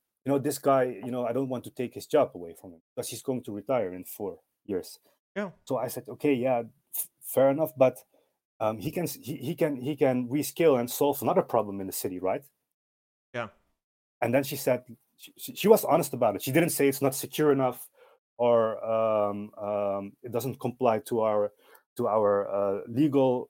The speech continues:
Speaker 1: guardrails, that kind of stuff. She was very honest. She said, "You know what? If I tell him that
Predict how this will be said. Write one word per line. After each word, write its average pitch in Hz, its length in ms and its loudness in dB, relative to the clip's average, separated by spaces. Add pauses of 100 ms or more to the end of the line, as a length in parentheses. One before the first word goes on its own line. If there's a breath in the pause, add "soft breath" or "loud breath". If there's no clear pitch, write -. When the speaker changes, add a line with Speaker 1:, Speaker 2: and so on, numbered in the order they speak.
(140)
Speaker 1:
guardrails, 120 760 0 (340)
that - 140 -8
kind 120 120 -6
of 104 60 -10
stuff. - 140 -12
She 170 100 -8
was 165 180 -2
very 165 220 4
honest. 131 320 0
She 135 80 -10
said, 135 200 -4 (500 soft breath)
"You 135 60 -4
know 143 120 6
what? 156 220 4 (160)
If 143 160 -2
I 143 100 4
tell 147 240 4
him 139 220 0
that 127 180 0